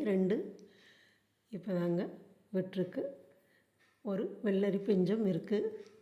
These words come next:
அதோட எலுமிச்சங்காய் எல்லாத்தையும் ஒரு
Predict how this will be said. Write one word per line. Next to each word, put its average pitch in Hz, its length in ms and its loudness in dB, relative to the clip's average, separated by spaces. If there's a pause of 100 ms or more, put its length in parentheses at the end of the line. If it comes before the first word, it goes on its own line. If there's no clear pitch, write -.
(800)
அதோட 165 400 0 (760)
எலுமிச்சங்காய் 190 720 2 (340)
எல்லாத்தையும் 196 580 2
ஒரு 190 200 0